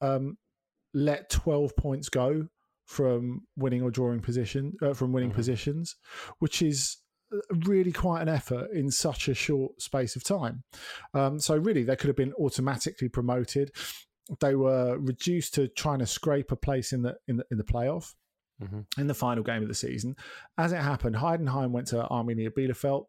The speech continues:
Speaker 1: uh, the champions, who were again brilliant on the final day. Uh, they belted Heidenheim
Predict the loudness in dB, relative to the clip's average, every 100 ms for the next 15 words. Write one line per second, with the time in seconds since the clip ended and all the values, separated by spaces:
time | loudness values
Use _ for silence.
0 | -4 -2 -2 -4 -4 -2 -2 -2 -4 -4
1 | -6 -10 -12 -20 -16 0 2 2 0 -4
2 | -10 -14 -6 0 0 2 2 2 -2 0
3 | 0 2 0 -2 -4 -4 -2 0 0 -2
4 | -2 -2 -6 -10 -20 -6 0 2 2 2
5 | 2 2 2 4 2 2 0 0 -2